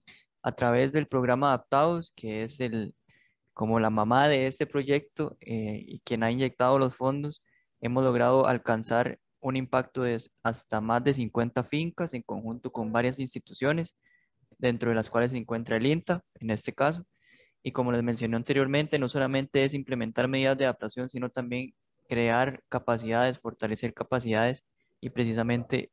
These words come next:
eh, para eso estamos hoy acá, ¿verdad? Es lo que nos trae hoy acá. Hablando ya más específicamente del programa de crédito, eh, tenemos varias opciones,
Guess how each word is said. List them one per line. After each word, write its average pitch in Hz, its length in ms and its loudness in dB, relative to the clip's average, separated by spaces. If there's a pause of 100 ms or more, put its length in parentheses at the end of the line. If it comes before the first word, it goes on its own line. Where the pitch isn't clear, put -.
eh, 113 520 0 (400)
para 113 240 2
eso 120 140 -2
estamos 120 440 -2
hoy 117 120 0
acá, 107 280 0
¿verdad? 104 300 0
Es 110 80 -4
lo 113 140 -8
que 107 100 -12
nos 104 180 -14
trae 107 280 -4
hoy 101 100 -6
acá. 110 320 -4 (720)
Hablando 135 460 4
ya 151 320 4
más 135 180 0
específicamente 131 1040 0
del 123 180 4
programa 113 480 2
de 120 80 -2
crédito, 165 560 0 (680)
eh, 117 140 -2
tenemos 120 420 2
varias 131 360 4
opciones, 160 720 -4